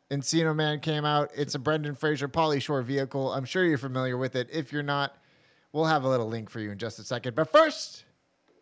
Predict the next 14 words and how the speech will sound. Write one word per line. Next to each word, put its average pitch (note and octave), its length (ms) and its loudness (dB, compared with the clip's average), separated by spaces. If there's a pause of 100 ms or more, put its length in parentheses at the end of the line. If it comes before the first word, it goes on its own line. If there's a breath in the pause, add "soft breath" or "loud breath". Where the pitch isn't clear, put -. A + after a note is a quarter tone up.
(240)
trailer A3 480 6
news, C3 640 2 (640)
not A3 180 4
movie D#3+ 340 2
news. A#2 440 -2 (600 soft breath)
Me G3 180 0
and G3 100 -2
Steven G#3 340 -4
went G3 160 2
and F3+ 100 -2
saw F#3 200 4
Doctor F#3 440 2
Strange F#3 560 0
together. D#3 460 0